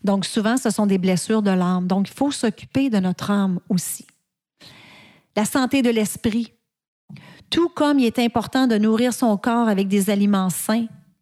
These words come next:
avec quoi est-ce que vous nourrissez votre esprit ? Encore là, je reviens à ce que je disais tantôt. Vos lectures, qu'est-ce que vous écoutez ? Puis, tu sais, je l'ai dit, là, je pense que c'est le dernier ou l'avant-dernier épisode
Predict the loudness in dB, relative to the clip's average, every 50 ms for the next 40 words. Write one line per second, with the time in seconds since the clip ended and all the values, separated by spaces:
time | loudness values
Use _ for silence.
0 | _ -2 0 0 2 0 -2 -4 -6 -4 -2 0 0 0 0 -2 -2 -2 0 0
1 | 2 2 4 2 2 2 0 -2 -2 -2 -2 -2 -2 -2 -4 _ -4 -4 -2 -2
2 | -2 -2 -2 -2 -4 -4 -2 -2 -2 -2 -4 _ _ _ _ _ _ _ _ _
3 | _ -4 -2 0 0 2 0 0 0 0 0 0 0 0 0 0 2 2 2 2
4 | 2 0 0 0 -2 -2 -2 -2 0 0 0 0 0 0 0 0 0 0 -2 -2
5 | -2 -4 _ _ _ -20 -20 -20 -20 -20 -20 -20 -20 -20 -20 -20 -20 -20 _ _
6 | _ _ _ _ _ _ 0 0 2 2 2 0 -2 -4 -8 -8 -4 -2 0 2
7 | 2 0 0 -2 -4 _ _ _ _ -4 -2 -2 -2 -2 -2 -2 0 0 0 2
8 | 0 0 -2 -6 -14 -6 -2 0 0 0 0 -2 -6 _ _ _ _ -20 -20 -20
9 | -18 _ -2 0 0 0 0 -4 _ _ _ _ _ -6 -2 0 0 2 2 2
10 | 2 2 2 2 2 2 2 0 -2 -2 -2 -2 -2 -2 0 0 0 0 0 -2
11 | -4 -4 -2 -2 0 2 2 0 0 2 2 2 2 2 2 2 2 2 2 2
12 | 0 0 2 2 2 2 2 0 0 0 -2 0 2 2 2 2 0 -4